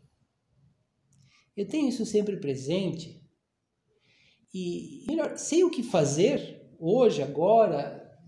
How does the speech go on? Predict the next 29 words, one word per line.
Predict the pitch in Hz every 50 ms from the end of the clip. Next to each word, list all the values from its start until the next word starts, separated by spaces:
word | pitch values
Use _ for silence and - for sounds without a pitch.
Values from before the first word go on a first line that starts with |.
| 156 151 147 143 143 -
pra | - 180 180
alcançar | 175 170 170 165 165 226 233
esse | 214 170 - - 139
fim? | - - - 214 220 202 160 - - - - - - - - - _ _ _ - _ _ _ _ _ _ _ - _ _ _ _ - - - _ _ _ -
Agora, | 196 208 202 180 185 202 214 220 196 156 131 123 127 - - 156
né, | 156 170 202 220 214 165 143
digo, | 147 151 160 151 151 147
esses | 143 143 143 - 165 160 - 135
dias, | 151 190 214 185 156 160
eu, | 170 170
eu | 170 180 170 170
tenho, | 165 233 262 262 240 -
eu | - 190 180
sei | - - 277 339
o | 330
defeito | - - - - - - 214 214 208 - 190
que | - 165
eu | 147
devo | 160 170 165 160 160 147 139
combater, | - - 156 151 147 135 131 - - - 156 170 185 190 190 185 - - - - _ _ _ _ _ _ _ _ _ _ _ _ _ _ _ _ _ _ _ _ _ _ _
qual | _ - 190 202
é | 196
o | 180 -
passo | - 185 185 190 180 - 180 170
que | 165
eu | 165 156
devo | 160 156 143 143 139
dar. | 131 - 139 147 165 180 180 165 - - - - _ _ _ _ _ _ _ _ _ _ _ _ _ _ _ _ _ _ _ _ _ _ _ _ _ _ _ _ _ _ _ _ _ _ _ _ _ _ _ _ _ _ _ _ _ _ _ _ _ _ 147 _ _
E, | 175 170 165 170 165 - - - - -